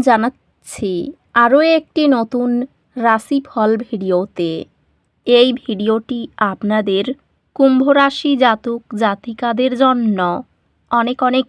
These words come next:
গুরুত্বপূর্ণ হতে চলেছে। এই জুন মাসটি আপনারা কেমনভাবে কাটাবেন, এই মাসটিতে আপনাদের কী লাভ হবে এবং কী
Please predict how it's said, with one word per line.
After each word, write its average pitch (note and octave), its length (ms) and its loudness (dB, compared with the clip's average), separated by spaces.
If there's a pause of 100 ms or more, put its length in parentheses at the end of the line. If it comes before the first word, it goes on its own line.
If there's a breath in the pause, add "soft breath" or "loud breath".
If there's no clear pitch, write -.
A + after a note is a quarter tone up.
গুরুত্বপূর্ণ B3 840 -6 (180)
হতে F#3+ 320 -8
চলেছে। F3 600 -6 (1160)
এই C4+ 240 6 (140)
জুন A#3+ 300 -2 (100)
মাসটি A3 500 -4 (120)
আপনারা G3+ 500 -2 (600)
কেমনভাবে G#3+ 800 -2
কাটাবেন, F#3 540 -4 (1000)
এই B3+ 220 6
মাসটিতে B3+ 680 0 (140)
আপনাদের A#3 520 0 (140)
কী A#3+ 200 -4
লাভ G3+ 260 0 (120)
হবে G#3 380 -2 (160)
এবং F#3+ 240 0 (680)
কী C#4 140 0